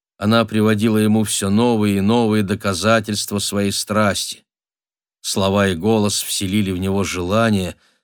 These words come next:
смешанное с печалью и одновременно восторгом.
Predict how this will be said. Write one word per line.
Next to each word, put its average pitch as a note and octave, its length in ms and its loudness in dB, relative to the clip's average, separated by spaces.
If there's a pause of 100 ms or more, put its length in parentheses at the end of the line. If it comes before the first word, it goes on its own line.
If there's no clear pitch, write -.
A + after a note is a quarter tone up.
смешанное G#2 640 -2
с - 120 -4
печалью A2 880 -2
и G#2+ 80 -4
одновременно G2 880 0
восторгом. F#2 760 -4